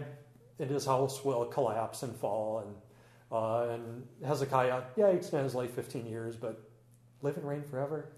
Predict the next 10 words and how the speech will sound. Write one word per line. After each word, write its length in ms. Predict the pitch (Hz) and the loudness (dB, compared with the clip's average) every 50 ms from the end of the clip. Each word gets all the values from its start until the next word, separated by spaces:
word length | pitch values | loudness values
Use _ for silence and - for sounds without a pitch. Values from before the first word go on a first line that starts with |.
| - - - | -14 4 6
<laughs> 360 | 226 214 - 170 196 185 - - - - - - - - - - - - - - - - - - - - 165 165 - | 8 8 8 6 4 2 2 -2 -8 -12 -12 -12 -12 -14 -14 -18 -20 -20 -20 -20 -20 -20 -20 -20 -20 -20 -20 -6 2
Faithfulness, 540 | - 165 160 165 165 170 156 151 151 143 - | 4 4 4 6 6 6 6 6 4 4 4
but 140 | - 143 - | 2 4 4
the 60 | 160 | 2
expectations 640 | 143 - - 147 - 147 139 131 - - 127 120 117 | 4 6 4 4 6 4 2 0 0 -2 -4 -4 -2
are 100 | 117 120 | -2 -2
even 200 | 120 120 117 117 | -2 -4 -4 -6
bigger. 300 | 113 110 107 107 - - - - - | -6 -8 -8 -10 -14 -16 -18 -20 -20
So, 420 | - - 143 123 117 120 117 120 - - - - - - - - - | -4 0 2 4 4 4 2 0 -6 -12 -18 -20 -20 -20 -20 -20 -6
uh, 340 | 117 117 113 113 117 117 117 | -2 0 0 2 0 0 -2